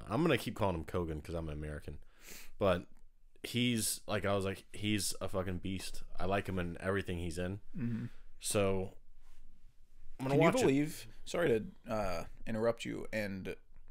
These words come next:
Speaker 2: get off topic, but can you believe there's people that don't like him cast as Joker?
Speaker 1: I, I do.
Speaker 2: Like,
Speaker 1: Because
Speaker 2: he's one of the most interesting and exciting
Speaker 1: <clears throat>
Speaker 2: young actors we have, and you're getting him to play Joker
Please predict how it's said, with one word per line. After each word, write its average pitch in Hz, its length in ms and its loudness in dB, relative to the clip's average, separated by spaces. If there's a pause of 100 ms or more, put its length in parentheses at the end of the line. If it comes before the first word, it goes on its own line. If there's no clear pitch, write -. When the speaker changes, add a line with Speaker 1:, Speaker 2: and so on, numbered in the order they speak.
(140)
Speaker 2:
get 113 120 4
off 95 160 4
topic, 110 460 2
but 101 120 -2
can 127 140 2
you 156 80 2
believe 127 300 6
there's 113 200 0
people 120 360 0
that 101 320 0 (520)
don't - 220 4
like 110 260 2
him 110 220 0
cast 110 400 0
as 104 240 -2
Joker? 110 480 -4 (1400)
Speaker 1:
I, 143 460 4 (720)
I 113 120 4
do. 131 260 2 (320)
Speaker 2:
Like, 123 140 6
Speaker 1:
Because 101 420 0 (460)
Speaker 2:
he's 147 200 4
one 175 160 10
of 185 60 8
the 180 60 12
most 170 380 8
interesting 151 640 4
and 127 100 4
exciting 127 600 6
Speaker 1:
<clears throat> 127 40 10
Speaker 2:
young 120 200 12
actors 117 460 6
we 113 140 0
have, 104 520 0 (720)
and 113 260 4
you're 110 140 4
getting 120 260 6
him 113 300 2
to - 140 -2
play 110 220 2
Joker 101 340 -2